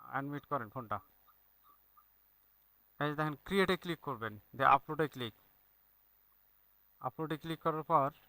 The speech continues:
আপনাকে নিয়ে চলে যাবে আপনার ফাইলে, ঠিক আছে। এখানে চলে আসবেন, দিয়ে এবার যেভাবে ভিডিও আপলোড করেন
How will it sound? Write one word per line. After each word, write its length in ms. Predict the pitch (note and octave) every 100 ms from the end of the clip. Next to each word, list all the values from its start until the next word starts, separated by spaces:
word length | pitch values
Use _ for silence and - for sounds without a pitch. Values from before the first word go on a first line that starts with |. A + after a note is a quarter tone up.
| _ _ -
আপনাকে 240 | C#3 C#3+ D3
নিয়ে 120 | D3+ C#3+
চলে 140 | D3 D3
যাবে 140 | C#3+ C3+
আপনার 160 | C#3+ -
ফাইলে, 280 | C#3 A#2+ G#2 F#2+ _ _ _ _ _ _ _ _ -
ঠিক 120 | F3+ F3+
আছে। 120 | - D3
এখানে 180 | D#3 C#3+
চলে 120 | D3 A#2+
আসবেন, 200 | A2+ A2+
দিয়ে 140 | C3+ C#3+ D3
এবার 180 | D3 D3 - _ _
যেভাবে 320 | D3+ C#3 D3 C#3
ভিডিও 180 | D3+ D3 C#3
আপলোড 200 | C#3+ C#3 D3
করেন 160 | C#3+